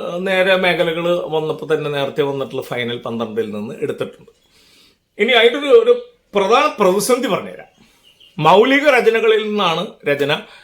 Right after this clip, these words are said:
ഒന്ന് രണ്ടും കൊടുക്കാൻ പറ്റുള്ളൂ. ഓക്കെ, ഇപ്പൊ പതിനെട്ടെണ്ണം വന്നിട്ടുണ്ട്. അതിനകത്തൊരു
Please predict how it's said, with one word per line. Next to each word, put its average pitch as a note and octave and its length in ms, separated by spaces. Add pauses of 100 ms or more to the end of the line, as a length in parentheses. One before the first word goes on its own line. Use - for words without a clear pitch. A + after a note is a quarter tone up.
(220)
ഒന്ന് E3 200
രണ്ടും D3+ 320 (380)
കൊടുക്കാൻ D#3 400
പറ്റുള്ളൂ. G2 460 (720)
ഓക്കെ, F3 260 (880)
ഇപ്പൊ C#4 220
പതിനെട്ടെണ്ണം C4 580
വന്നിട്ടുണ്ട്. B2 340
അതിനകത്തൊരു A3+ 580